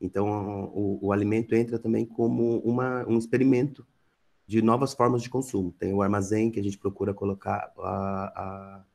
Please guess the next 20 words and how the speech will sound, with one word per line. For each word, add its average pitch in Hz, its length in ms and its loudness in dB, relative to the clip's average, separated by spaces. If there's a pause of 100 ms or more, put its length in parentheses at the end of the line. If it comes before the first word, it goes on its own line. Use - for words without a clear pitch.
(640)
o 98 80 -6
que 95 80 0
é - 20 2
produzido 98 560 0
pelo 92 160 -2
pequeno 95 240 -6
produtor, 110 600 0 (640)
né? 98 420 -4
E - 220 -6
essa 127 400 0
é - 20 4
a 151 40 4
maneira 147 360 6
como 147 640 2
a, 135 60 0 (140)
a - 80 -10
questão 113 400 -2
da 117 80 2
alimentação 113 540 0
entra. 101 480 0